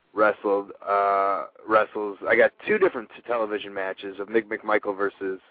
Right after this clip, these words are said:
uh, Vic Faulkner, and, uh, you know, a lot of similar stuff in it, but one of them st-, steps out from the other one, and it's just like, Vic Faulkner versus Mick McMichael is just, like, the greatest catch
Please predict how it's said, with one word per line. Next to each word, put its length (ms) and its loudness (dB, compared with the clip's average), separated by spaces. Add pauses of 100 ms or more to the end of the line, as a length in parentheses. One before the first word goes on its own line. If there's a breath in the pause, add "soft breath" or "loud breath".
(760)
uh, 180 4
Vic 220 0 (100)
Faulkner, 540 0 (520)
and, 300 -2
uh, 600 2 (140)
you 100 0
know, 220 4
a 60 2
lot 140 -2
of 120 -6
similar 260 2
stuff 280 0
in 80 -4
it, 180 -6
but 120 -4
one 180 2
of 60 0
them 260 -10
st-, 200 0 (120)
steps 300 2
out 260 4 (140)
from 120 -10
the 140 0
other 220 2
one, 240 -10 (420)
and 100 0
it's 140 2
just 220 -2
like, 260 0 (760)
Vic 200 4
Faulkner 320 2
versus 260 -6
Mick 240 -2
McMichael 560 -4
is 60 -12
just, 160 -16
like, 120 -10
the 60 -18
greatest 640 0 (840)
catch 240 -4